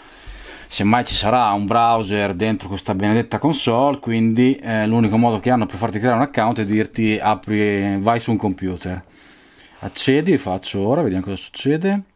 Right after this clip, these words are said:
Accedi con un indirizzo email o I D utente, accedi usando un altro account. Quindi addirittura mi permette di accedere con Facebook. Vediamo se è vero, non ci credo neanche, perché com-, come fa?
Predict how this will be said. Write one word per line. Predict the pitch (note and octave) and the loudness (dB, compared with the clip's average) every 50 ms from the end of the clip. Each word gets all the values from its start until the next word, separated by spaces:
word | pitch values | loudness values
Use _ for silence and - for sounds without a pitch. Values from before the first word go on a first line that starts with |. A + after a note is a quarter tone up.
| _ _ _ - - - - - - - - - - | _ _ _ -20 -20 -20 -20 -20 -20 -20 -20 -20 -16
Accedi | - - - - D3 D3+ | -14 -10 -4 -2 -2 0
con | B2+ B2+ | 2 4
un | A#2+ A#2+ | 4 4
indirizzo | A#2 B2+ C3+ C3 - - | 4 4 2 0 2 4
email | C3+ C3+ D3 D#3 E3 F3 F#3 F#3 D#3+ | 4 6 6 4 4 2 2 2 2
o | B2+ | 2
I | A2+ | 2
D | G#2 A2+ A2+ | 2 2 0
utente, | A#2+ A#2 - D#3+ D#3+ E3+ F3+ F#3+ F#3 - - F#3 | 0 2 2 2 2 4 2 0 0 0 2 2
accedi | D#3+ C#3 - - C3 C3 | 2 0 0 -2 0 0
usando | C3+ A#2 A#2+ A#2+ A#2+ B2 A#2+ | 0 2 2 4 4 4 4
un | A2 | 2
altro | A2 A2 G2 - A2 | 2 0 -2 -4 -6
account. | - - - F2+ D#2+ - D#2+ E2 F2+ F2+ - - F#2+ | -8 -6 -6 -6 -4 -4 -4 -6 -6 -8 -10 -12 -12
Quindi | - - C#3 A2+ G2 | -2 0 0 2 2
addirittura | A2 C3 C#3+ - - D3 D3 | 2 0 0 0 0 2 4
mi | C#3+ A#2 | 4 4
permette | - - E3 D3+ A#2+ G#2+ A2+ - | 4 2 2 2 2 0 0 2
di | C3 A2+ | 0 0
accedere | G#2 - - G#2+ A#2+ B2 | 0 0 -2 -2 0 0
con | - F#2+ | -2 -4
Facebook. | E2+ - - F#3 C#3+ F#2 F2 F2 F#2 F2 - | -6 -2 0 0 0 0 -2 -6 -8 -6 -6
Vediamo | G2+ G2+ C3 E3+ | 0 0 0 0
se | - - G#2+ | 2 0 0
è | |
vero, | G2 G2 A2 B2 | 2 4 2 2
non | A2 G2+ | 2 0
ci | F2 - - | -2 -6 -4
credo | - A2+ A2+ A2 | -2 0 0 2
neanche, | A2 G#2+ A2 A#2 C3+ C#3 - G2+ | 2 4 4 4 2 0 0 -4
perché | F#2 E2+ F#2 | -6 -8 -6
com-, | F2+ A2+ A2 | -6 -6 -4
come | - - C3+ A#2 | -2 0 -2 -2
fa? | - - - B2+ D3 D#3 | 0 0 0 0 2 0